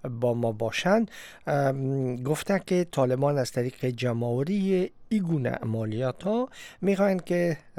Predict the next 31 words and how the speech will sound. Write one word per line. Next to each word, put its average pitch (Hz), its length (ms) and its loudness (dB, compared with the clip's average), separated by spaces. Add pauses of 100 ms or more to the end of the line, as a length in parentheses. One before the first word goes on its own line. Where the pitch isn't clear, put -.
تجهیز 135 480 0
شوند، 165 440 0
سلاح 123 300 0
به 156 120 -2
دست 143 260 -4
بیارن 143 340 -2
و 139 200 0 (560)
در 113 100 -4
جبهات 107 460 -4
جنگ 160 400 0
در 151 100 2
برابر 131 400 -2
قوای 123 420 -2
افغان 123 520 -4
صفارایی 123 640 -4
کنند. - 400 -8 (2000)
این 214 200 6
موضوع 190 340 6
همچنان 175 520 0
با 131 160 4
واکنش 123 540 -4
فعالان 113 840 -2
مدنی 110 480 -4
در 147 140 -2
غرب 131 300 -4
افغانستان 120 800 -4 (280)
روبرو 120 400 -6
شده. - 380 -10
در 139 120 0
این 185 120 2
رابطه 180 520 4